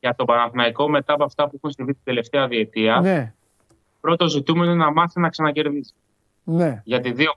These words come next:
Speaker 1: χρόνια αναφέρομαι στην Ευρωλίγκα φυσικά.
Speaker 2: Ναι.
Speaker 1: Ε, η ήττα έχει γίνει συνήθεια, έτσι. Δηλαδή ήταν μεγαλύτερο το ποσοστό ηττών σε σχέση με αυτόν τον εικόν.
Speaker 2: Ναι.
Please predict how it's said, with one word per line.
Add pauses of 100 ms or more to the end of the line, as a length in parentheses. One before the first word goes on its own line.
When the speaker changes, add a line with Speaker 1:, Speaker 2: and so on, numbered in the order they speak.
Speaker 1:
χρόνια
αναφέρομαι
στην
Ευρωλίγκα
φυσικά. (160)
Speaker 2:
Ναι. (100)
Speaker 1:
Ε,
η (220)
ήττα
έχει
γίνει
συνήθεια,
έτσι.
Δηλαδή
ήταν
μεγαλύτερο
το
ποσοστό
ηττών
σε
σχέση
με
αυτόν
τον
εικόν.
Speaker 2:
Ναι.